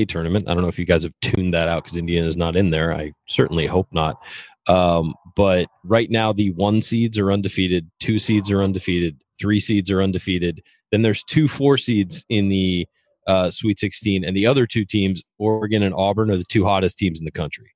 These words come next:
So, I mean, it's, it's pretty amazing how that's worked out, that, that really all the hot teams coming in and all the best teams coming in just keep winning. We haven't had any upsets. It's kinda crazy.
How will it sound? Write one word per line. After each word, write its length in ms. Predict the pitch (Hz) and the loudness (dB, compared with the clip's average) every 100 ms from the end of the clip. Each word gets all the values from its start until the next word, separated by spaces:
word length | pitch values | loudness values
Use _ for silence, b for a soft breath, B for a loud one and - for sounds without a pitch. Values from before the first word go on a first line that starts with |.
| _ | _
So, 800 | - - 101 95 92 90 87 87 b b b b _ _ _ _ _ _ _ _ _ - | -6 0 2 2 2 0 0 -4 b b b b _ _ _ _ _ _ _ _ _ -4
I 80 | 101 | 0
mean, 460 | 98 95 90 87 - _ _ _ _ - | 2 2 0 -4 -10 _ _ _ _ 0
it's, 340 | 107 - - - | 2 0 -4 -4
it's 200 | 98 - | -4 0
pretty 240 | 131 98 | 2 2
amazing 500 | 95 95 87 87 80 | 4 4 2 0 -2
how 200 | 92 87 | -2 -2
that's 300 | 80 80 - | -2 -6 -10
worked 220 | 80 - | -14 -2
out, 300 | 87 82 82 _ _ - | 0 0 -4 _ _ -2
that, 200 | 104 90 - | 0 0 -4
that 260 | 87 92 82 _ _ _ 95 | -2 0 -2 _ _ _ -2
really 280 | 107 107 104 | 2 2 2
all 240 | 95 98 | 2 2
the 100 | 92 | 2
hot 280 | 87 92 - | 0 0 -2
teams 300 | - 90 80 | -4 -4 -2
coming 260 | - 87 85 | -2 0 0
in 400 | 85 76 71 71 _ _ - | 0 -2 -8 -20 _ _ -4
and 140 | 90 | -2
all 80 | 87 | 0
the 80 | 85 | 2
best 240 | 90 92 | 2 2
teams 220 | - 80 - | 0 -2 -2
coming 240 | 85 82 | -2 0
in 100 | 78 | -2
just 220 | 82 - | -4 -2
keep 200 | 90 - | -2 -2
winning. 220 | 82 76 | -4 -6
We 120 | 80 85 | -4 0
haven't 260 | 85 - | 0 -2
had 160 | 85 76 | -6 -6
any 140 | 76 | -10
upsets. 400 | 73 - - - | -14 -14 -16 -14
It's 100 | - | -14
kinda 220 | - 78 - | -10 -12 -12
crazy. 400 | - - - | -16 -20 -20